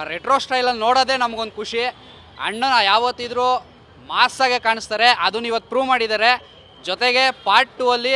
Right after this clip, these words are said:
ಮೂವರ್ ಕಾಂಬಿನೇಷನ್ ನೋಡೋದಕ್ಕೆ ಅಭಿಮಾನಿಗಳು ಕಾಯ್ಕೊಂಡಿದೀವಿ ಮೇಡಮ್.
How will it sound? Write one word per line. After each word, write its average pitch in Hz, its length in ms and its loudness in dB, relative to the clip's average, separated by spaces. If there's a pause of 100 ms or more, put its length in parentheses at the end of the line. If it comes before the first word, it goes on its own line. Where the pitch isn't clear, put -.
(260)
ಮೂವರ್ 247 420 2
ಕಾಂಬಿನೇಷನ್ 247 580 -4
ನೋಡೋದಕ್ಕೆ 226 360 -6
ಅಭಿಮಾನಿಗಳು 214 520 -6
ಕಾಯ್ಕೊಂಡಿದೀವಿ 196 600 -8
ಮೇಡಮ್. 208 240 -6